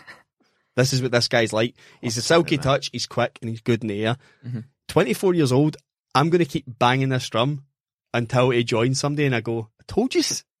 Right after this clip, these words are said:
Speaker 1: probably gonna go to, like, the German fourth division next
Speaker 3: Yeah.
Speaker 1: season.
Speaker 3: <laughs> Unterhaching.
Speaker 2: Good pronunciation.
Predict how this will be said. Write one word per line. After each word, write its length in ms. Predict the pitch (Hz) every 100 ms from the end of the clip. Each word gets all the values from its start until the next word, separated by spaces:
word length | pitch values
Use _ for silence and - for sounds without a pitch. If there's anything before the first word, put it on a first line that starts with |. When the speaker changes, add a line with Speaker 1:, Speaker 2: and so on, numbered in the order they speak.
| _ - _ _ _ _ - -
Speaker 1:
probably 180 | 131 131
gonna 140 | 131
go 140 | 123 113
to, 40 |
like, 120 | 104
the 80 | 98
German 360 | 104 104 95 104
fourth 300 | - 101 -
division 380 | 110 113 107 117
next 200 | 117 120
Speaker 3:
Yeah. 140 | 107
Speaker 1:
season. 240 | - 113 - _
Speaker 3:
<laughs> 220 | - - - - -
Unterhaching. 680 | 120 139 135 117 - 135 - - - - - - _ - _ - - - - -
Speaker 2:
Good 140 | 151
pronunciation. 800 | - 147 101 - 92 139 - 139